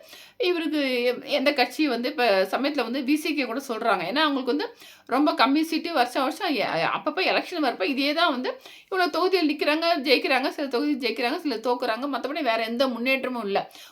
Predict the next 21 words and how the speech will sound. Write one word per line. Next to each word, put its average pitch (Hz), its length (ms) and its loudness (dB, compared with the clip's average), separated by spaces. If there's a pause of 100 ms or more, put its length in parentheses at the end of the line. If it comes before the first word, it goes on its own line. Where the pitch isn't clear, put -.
ஒரு 233 140 0
கட்சியில 240 460 2 (240)
ஆட்சி 190 340 2
பண்றதுலயோ, 196 400 -4
அது 220 380 2
ஒண்ணுமே 226 320 -2
இல்லாம 247 240 0
சும்மா 220 320 -2
சப்போர்ட்டா 220 600 0
வந்து, 180 280 -2 (500)
அ, 302 300 6
ஒரு 233 360 2
கூட்டணியில 370 380 4
மட்டும் 247 260 0
இருந்துட்டு 254 300 0
இருக்கிறாங்கப்ப 220 520 2
ஒரு 254 140 -2
மாதிரி 226 280 0
இருக்கிற 202 280 -4
மாதிரி 208 300 -4
சொல்றாங்க. 202 480 -4